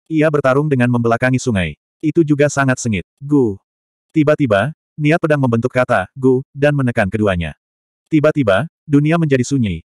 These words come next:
membuat mereka merasakan tekanan yang luar biasa. Tujuh puluh tiga. Pagi-pagi sekali, saat matahari bersinar di Cakrawala, kediaman King Sin memulai hari yang meriah.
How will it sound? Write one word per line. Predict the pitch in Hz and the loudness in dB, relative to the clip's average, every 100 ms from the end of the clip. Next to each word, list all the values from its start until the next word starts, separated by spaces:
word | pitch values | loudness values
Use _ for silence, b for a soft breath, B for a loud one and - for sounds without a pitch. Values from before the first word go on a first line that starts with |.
| - | -4
membuat | 135 131 160 | 0 0 0
mereka | 123 120 | -2 -2
merasakan | 107 101 104 110 | -2 -2 -2 -2
tekanan | 113 117 120 | -2 -2 0
yang | 127 127 | 0 -2
luar | 127 139 107 | 0 0 0
biasa. | 98 90 - 78 _ _ _ _ _ _ _ - | -2 -2 -4 -6 _ _ _ _ _ _ _ 0
Tujuh | 160 147 156 | 0 2 0
puluh | 156 143 | 0 0
tiga. | 143 117 87 73 _ _ _ _ - | -2 -2 -4 -6 _ _ _ _ -2
Pagi-pagi | 151 143 147 143 160 | 0 0 0 0 -2
sekali, | 143 104 95 196 _ - | 0 0 0 -4 _ -10
saat | - 156 | -4 -2
matahari | 160 143 127 127 | -2 -2 0 -2
bersinar | 120 123 120 | -2 -2 -2
di | 117 | -2
Cakrawala, | 127 135 131 110 80 - _ - | -2 0 2 2 -2 -6 _ -4
kediaman | 127 120 139 143 | 0 0 0 -2
King | 123 | -4
Sin | - 135 | -2 -2
memulai | 123 113 | 0 -2
hari | 113 135 104 | -2 -2 -2
yang | 98 | -2
meriah. | 98 90 76 | -2 -4 -8